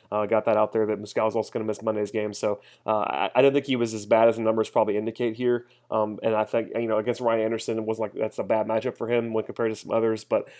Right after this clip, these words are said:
Muscala wasn't fantastic. And, uh, you know, people were definitely not upset to, to see less of him, I think, on Sunday, especially 'cause of, of the way Luke Babbitt played, and we'll talk about that in a little bit. But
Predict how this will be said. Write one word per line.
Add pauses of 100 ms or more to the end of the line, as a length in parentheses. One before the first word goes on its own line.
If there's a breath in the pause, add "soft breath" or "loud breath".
(160 loud breath)
Muscala
wasn't
fantastic. (220 loud breath)
And,
uh,
you
know,
people
were
definitely
not
upset
to,
to
see
less
of
him,
I
think,
on
Sunday, (120)
especially
'cause
of,
of
the
way
Luke
Babbitt
played,
and
we'll
talk
about
that (340 soft breath)
in
a
little
bit.
But